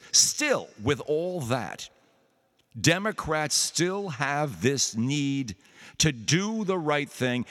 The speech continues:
and to be perceived as such. If you're,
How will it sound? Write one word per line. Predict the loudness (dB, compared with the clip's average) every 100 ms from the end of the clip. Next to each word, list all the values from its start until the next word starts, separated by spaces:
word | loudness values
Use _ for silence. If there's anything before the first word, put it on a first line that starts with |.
| -2
and | 0 2
to | 2 0
be | 0 -2 -2
perceived | -4 -2 0 2 0 0 -2 0 -2 -4 -2
as | 0 2
such. | 0 0 -4
If | -6 -2
you're, | -2